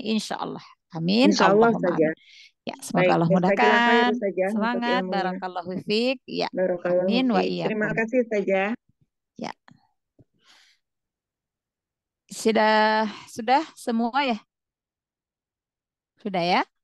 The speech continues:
Speaker 1: Insya Allah.
Speaker 2: Insya Allah sudah, Ustazah.
Speaker 1: Sudah ya. Barakallahu fikunna jami'an, akhwati wa ummahati fillah. Em, semoga selalu senantiasa Allah memudahkan kita untuk, eh, murojaah,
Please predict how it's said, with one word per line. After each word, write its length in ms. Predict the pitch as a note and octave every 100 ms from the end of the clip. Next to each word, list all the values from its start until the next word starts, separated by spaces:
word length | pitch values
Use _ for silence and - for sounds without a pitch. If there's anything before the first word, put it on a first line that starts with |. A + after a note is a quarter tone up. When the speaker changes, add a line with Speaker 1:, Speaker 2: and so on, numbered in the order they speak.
| _ _
Speaker 1:
Insya 240 | - - -
Allah. 160 | - - _ _ _ _ _ _ _ _ -
Speaker 2:
Insya 220 | F#3 - F3+
Allah 120 | A3 A3+
sudah, 240 | G3 G3
Ustazah. 320 | G3+ G3 D3+
Speaker 1:
Sudah 320 | - F#3+ E3+ D#3+
ya. 220 | E3+ B3 C4
Barakallahu 720 | - G3 G3+ G3 G3 G3 F#3+ G3
fikunna 480 | G3+ - F#3+ F#3
jami'an, 640 | F3+ F#3 F#3 F#3 G3 G#3+ A#3+
akhwati 640 | A#3 - F#3 - G#3+ A#3+
wa 160 | G3+ F3+
ummahati 400 | F#3 - G3+ F#3+
fillah. 560 | - F3+ F3+ A3 C#4 - _ _ -
Em, 560 | F3 F3 F3 F3 F3+ F3+
semoga 840 | F3 F3 E3+ F3+ F#3 F#3 G3 G3 G3 F#3+ _ _ _ _ _ _ _
selalu 480 | - - G#3 G#3+ G#3+ A3
senantiasa 560 | G3+ G3 G3 G3+ F#3+ A3+
Allah 180 | G3+ G#3+ G#3
memudahkan 480 | G3 G3 F#3 G3
kita 320 | F#3+ F#3+ G3 F#3+
untuk, 320 | F#3 F3+ G#3 - -
eh, 240 | F#3+ F3+ F3+
murojaah, 640 | F#3 F#3 F#3+ F3+ - F3